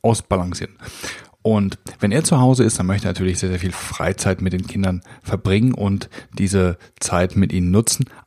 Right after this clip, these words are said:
aber halt auf Sport auch nicht verzichten. Und er hat sehr, sehr interessante Wege gefunden,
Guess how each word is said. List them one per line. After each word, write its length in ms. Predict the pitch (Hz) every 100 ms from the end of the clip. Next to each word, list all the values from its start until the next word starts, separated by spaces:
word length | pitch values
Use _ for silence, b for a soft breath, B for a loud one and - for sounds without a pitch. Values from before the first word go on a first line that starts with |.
| -
aber 340 | 107 120 113
halt 160 | 104 -
auf 160 | 92
Sport 560 | 98 - 87 101 - -
auch 300 | 92 - -
nicht 240 | 104 -
verzichten. 680 | - 117 - 220 - - 78 - B B B
Und 300 | 117 110 107
er 120 | 131
hat 120 | 139 -
sehr, 180 | 151
sehr 100 | 147
interessante 640 | 131 127 - - 113 107 87
Wege 280 | 98 113 123
gefunden, 560 | 120 - 127 113 123